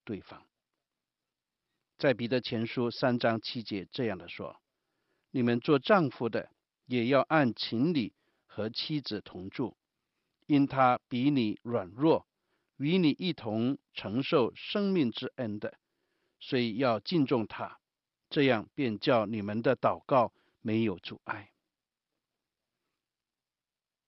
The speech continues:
有一种人称为完美主义者的情绪伤害。其实这种人是过分的追求像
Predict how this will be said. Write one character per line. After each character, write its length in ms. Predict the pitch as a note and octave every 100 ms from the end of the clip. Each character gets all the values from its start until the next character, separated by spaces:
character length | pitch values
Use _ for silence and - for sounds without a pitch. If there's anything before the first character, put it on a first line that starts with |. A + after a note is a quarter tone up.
| _ _ _ _
有 140 | D3+ E3
一 80 |
种 260 | G3+ F#3 G#2
人 320 | F#2+ F#2 B2 - _ _ _ _ _ _ _ _ _ _ -
称 240 | E3 D3+
为 320 | C3 A#2 A#2+ - _ _ _ _
完 260 | A#2+ A#2+ A#2+
美 260 | D3 A#2 F#3+
主 220 | - -
义 160 | A#2+
者 220 | F#2+ G2 -
的 260 | G2 - _ _ _ _ _ _ _ _
情 320 | - G#2+ A2
绪 240 | - B2
伤 280 | G2 - F#2
害。 280 | E2+ - - _ _ _ _ _ _ _ _ _ _ _ _ _
其 220 | - G#3
实 340 | - D3 C#3 -
这 200 | - D4+
种 260 | - G2+ G2
人 260 | G2 G#2 - _ _ _ _ _ _
是 240 | - B2+
过 320 | - A3+ D#3
分 260 | - C#3 G#2+
的 160 | G2 -
追 300 | - C3+ A#2+
求 440 | - - G2 G#2+ - _ _ _ _
像 420 | - - C3 G#2